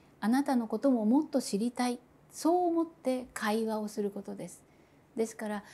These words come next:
「私はこうなんですよ。で、あなたはどうですか？」って聞いてみてください。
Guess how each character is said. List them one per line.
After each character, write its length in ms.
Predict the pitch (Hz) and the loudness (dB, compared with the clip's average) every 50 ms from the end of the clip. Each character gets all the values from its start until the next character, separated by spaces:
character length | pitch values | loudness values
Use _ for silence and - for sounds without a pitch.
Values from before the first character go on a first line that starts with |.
| - - | -16 -10
「私 340 | - 202 - 247 247 - - | -8 -4 -2 -2 -2 -2 -2
は 120 | 269 269 269 | -4 -4 -4
こ 180 | 277 - 302 | -2 -2 2
う 60 | 311 | 4
な 140 | 285 277 262 | 4 4 4
ん 80 | 247 233 | 2 0
で 80 | 220 220 | -2 -4
す 140 | 214 - 240 | -6 -6 -6
よ。 220 | 240 254 262 285 - - - _ _ _ _ _ _ _ - | -6 -6 -6 -8 -12 -16 -20 _ _ _ _ _ _ _ -6
で、 160 | - 247 254 247 - - - | -4 -4 -4 -6 -12 -20 -10
あ 80 | - 180 | -6 -4
な 140 | 190 233 254 | -2 -2 0
た 120 | 254 254 | 0 -2
は 120 | 233 214 202 | -2 0 0
ど 140 | 226 247 | 2 2
う 60 | 254 247 | 2 2
で 100 | 226 220 | 0 -2
す 140 | 214 - - | -4 -4 -2
か？」 180 | - 277 302 339 | 0 0 0 0
っ 40 | 339 - _ _ - _ - | -4 -8 _ _ -20 _ -10
て 100 | - 175 | -10 -10
聞 200 | - - - 185 | -8 -6 -4 -4
い 40 | 180 | -2
て 100 | - 202 | -2 -2
み 120 | 214 226 | -2 -2
て 80 | 220 226 | -2 -4
く 100 | - 196 | -4 -4
だ 120 | 196 170 | -10 -10
さ 160 | - - 180 | -10 -10 -12
い。 100 | 170 190 | -12 -14